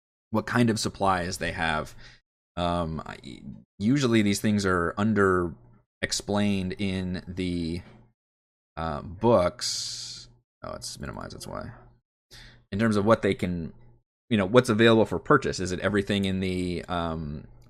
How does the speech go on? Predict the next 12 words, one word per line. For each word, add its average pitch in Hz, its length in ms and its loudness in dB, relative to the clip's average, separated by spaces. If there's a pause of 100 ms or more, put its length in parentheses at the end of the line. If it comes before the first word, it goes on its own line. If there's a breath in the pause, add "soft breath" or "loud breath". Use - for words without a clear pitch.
(100)
player's 90 260 -2
handbook, 123 440 2
which, - 420 -4
um, 71 460 -6
only 92 180 -4
gives 90 220 -4
you 82 60 -4
the 73 100 -8
basic 82 400 -6
potion 117 280 -2
of 110 80 -6
healing? 127 380 0